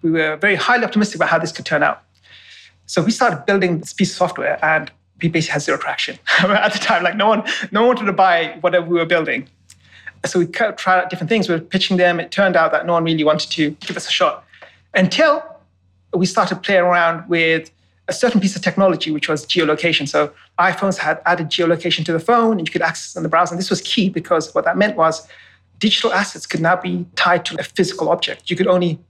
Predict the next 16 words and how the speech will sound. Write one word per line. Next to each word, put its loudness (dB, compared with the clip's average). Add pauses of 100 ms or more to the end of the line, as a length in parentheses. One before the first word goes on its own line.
(320)
for 2
example, -2
access, -4 (200)
so, 2
and 2
this 0
is -8
the 2
thing 0
that 2
we 2
had 0
built, 0 (260)
you 0
could 0
access -4